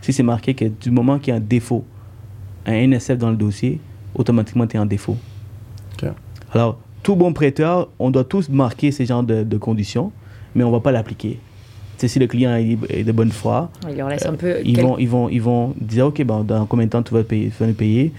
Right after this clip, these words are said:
Speaker 1: Si le client nous appelle quelques jours en av-, en, en avance pour dire, « Écoute, euh, écoute, il va me manquer un peu d'argent, je te paye dans une semaine », pas de problème. Mais il y a des bons, mauvais prêteurs que eux, ils sont rentrés dans, avec le mindset de reprendre des propriétés parce qu'ils ont appris à l'école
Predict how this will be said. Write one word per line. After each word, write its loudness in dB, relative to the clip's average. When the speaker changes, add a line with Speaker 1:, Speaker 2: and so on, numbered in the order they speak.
Speaker 1:
Si 0
le 4
client 2
nous 4
appelle 2
quelques 0
jours 2
en 0
av-, -2
en, 0
en 4
avance 2
pour -2
dire, « 0
Écoute, 0
euh, 0
écoute, -2
il 2
va 0
me 2
manquer 2
un 0
peu 2
d'argent, 2
je -4
te 2
paye 0
dans 2
une 0
semaine », 0
pas 0
de -2
problème. 0
Mais 0
il -6
y 0
a 2
des 4
bons, 4
mauvais 2
prêteurs 0
que 2
eux, 6
ils 4
sont 0
rentrés 2
dans, 0
avec -6
le 2
mindset 2
de 0
reprendre 2
des 4
propriétés 0
parce 0
qu'ils -2
ont 0
appris 0
à 2
l'école 2